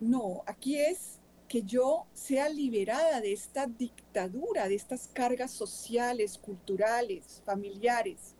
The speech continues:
para poderme realmente entregar como Cristo al servicio de los hombres.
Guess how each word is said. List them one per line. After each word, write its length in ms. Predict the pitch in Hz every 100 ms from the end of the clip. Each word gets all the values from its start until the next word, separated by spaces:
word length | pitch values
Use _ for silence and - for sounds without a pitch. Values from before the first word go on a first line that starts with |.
| - - - - - - - - -
para 260 | 233 226 220
poderme 380 | 214 226 254 277
realmente 640 | 254 214 240 269 320 285
entregar 600 | 240 240 208 190 202 202
como 220 | 240 226
Cristo 600 | - 196 190 185 - 208 - - - - -
al 140 | 214 202
servicio 760 | 220 190 196 190 - 208 214 -
de 100 | 196
los 260 | 196 -
hombres. 600 | 185 175 160 185 - -